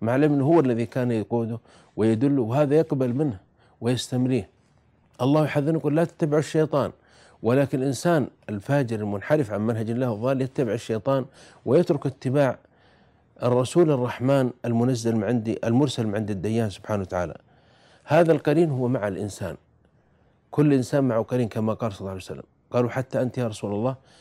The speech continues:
قال: "حتى أنا، لكن الله عانني عليه فأسلم." قال بعض أهل العلم: "أسلم من الإسلام فلا يأمره إلا بخير". وقال سفيان الثوري: "الشيطان لا يسلم"، ولكن أسلم يعني معناه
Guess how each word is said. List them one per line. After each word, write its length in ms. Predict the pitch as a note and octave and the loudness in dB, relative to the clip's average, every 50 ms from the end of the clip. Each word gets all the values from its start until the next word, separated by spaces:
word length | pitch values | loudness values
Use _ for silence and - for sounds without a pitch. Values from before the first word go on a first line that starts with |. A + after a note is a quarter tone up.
| _ _ _ | _ _ _
قال: 180 | - A#2+ A2 G#2+ | -4 -2 -2 -2
"حتى 360 | - B2+ - - B2 A2+ A#2 | -4 -6 -6 -4 -2 -2 -2
أنا، 140 | A#2 A2 G2 | 0 -2 -2
لكن 320 | G#2+ G#2+ G#2 - A2+ A2+ | -2 -4 -4 -4 -4 -4
الله 180 | A2+ A2+ A#2+ A2+ | -2 -2 -2 -2
عانني 360 | G2+ A2+ A2+ A2 G#2+ G#2+ F#2 | -2 -2 -2 -2 -4 -4 -4
عليه 220 | F#2+ G#2+ A2 G#2+ | -4 -6 -6 -6
فأسلم." 440 | F#2+ - F#2 A#2+ - - F2+ E2+ D#2 - _ _ _ _ _ _ _ _ _ _ _ _ _ _ - | -6 -4 -4 -4 -4 -6 -10 -12 -12 -14 _ _ _ _ _ _ _ _ _ _ _ _ _ _ -4
قال 280 | - B2+ B2 A#2+ A2+ D#2 | -2 0 2 2 2 2
بعض 260 | F#2 A#2 A2+ A2 G#2+ | 2 2 2 2 0
أهل 180 | G2+ G2+ G2+ G#2 | -2 -2 -4 -4
العلم: 360 | F#2+ F#2+ A2 A2+ A2 G2 - _ _ _ _ _ _ _ _ _ _ _ - - | -4 -2 -2 -2 -2 -2 -6 _ _ _ _ _ _ _ _ _ _ _ -6 -4
"أسلم 480 | C3 - - A2+ A2+ A2 A2 G#2+ G#2+ | -4 -4 -2 -2 -2 -2 -2 -2 -2
من 160 | A2 A#2+ A#2 | -2 -2 -2
الإسلام 540 | G#2+ D#2+ - - - A2+ A2 A#2+ A#2+ G#2+ E2+ - _ - | -4 -4 -6 -10 -8 -6 -4 -2 -2 -4 -6 -8 _ -14
فلا 240 | - - A#2+ A#2 A#2 | -8 -4 -2 0 0
يأمره 300 | G#2+ G#2+ A2 A2 G#2+ G#2 | 0 0 -2 -4 -4 -4
إلا 160 | G2+ G2+ G2+ | -4 -4 -4
بخير". 380 | F#2+ F#2+ G2 - B2+ B2+ B2+ B2 - _ _ _ _ _ _ _ _ _ _ _ - | -4 -6 -8 -6 -4 -4 -4 -6 -8 _ _ _ _ _ _ _ _ _ _ _ -6
وقال 360 | - A2 G#2 - D#3 D3+ B2+ | -4 -4 -2 0 0 0 0
سفيان 320 | A2+ - A2 G2+ C3 B2+ B2 | -2 -4 -6 -4 -2 -2 -2
الثوري: 460 | G#2+ - - C#3 C#3+ C3+ B2+ G#2+ A2 | -4 -4 -4 -4 -2 -2 -2 -2 -4
"الشيطان 600 | G#2 - - - A#2 A2+ - F#3+ G#3 C#3 G#2+ G2+ | -4 -6 -6 -6 -6 -4 -4 -2 -2 -2 -2 0
لا 60 | A2 | 0
يسلم"، 360 | A#2+ C3+ - - - E2+ D2+ - _ _ _ _ _ _ _ _ _ _ _ - - | -2 -2 -4 -8 -14 -16 -16 -18 _ _ _ _ _ _ _ _ _ _ _ -8 -4
ولكن 440 | G#2 A2+ C3 C3+ B2 - B2 G#2 | 0 0 2 0 0 -2 -6 -6
أسلم 420 | - C#3 C3 - B2+ B2+ C3 B2 A2+ | -4 -6 -6 -6 -4 -4 -2 -2 -2
يعني 240 | G#2+ G2 G2 G#2 G#2+ | -4 -4 -4 -4 -4
معناه 540 | G#2+ G2+ G2 G#2+ B2 C3 B2 A#2 A#2 G#2 | -4 -4 -4 -2 -2 -2 -2 -2 -4 -6